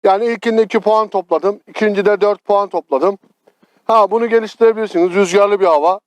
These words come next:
Daha önce daha iyiydi. Bugün böyle. Ee, atıştırmamız bu.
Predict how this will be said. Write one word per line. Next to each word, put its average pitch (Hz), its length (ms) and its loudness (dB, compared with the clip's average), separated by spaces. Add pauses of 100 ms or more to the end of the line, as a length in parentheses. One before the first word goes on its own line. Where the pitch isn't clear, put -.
(140)
Daha 185 160 4
önce 190 180 -4
daha 185 200 2
iyiydi. 156 340 -4 (220)
Bugün 180 240 0
böyle. 165 360 0 (840)
Ee, 127 580 4 (880)
atıştırmamız 202 680 -2
bu. 190 160 2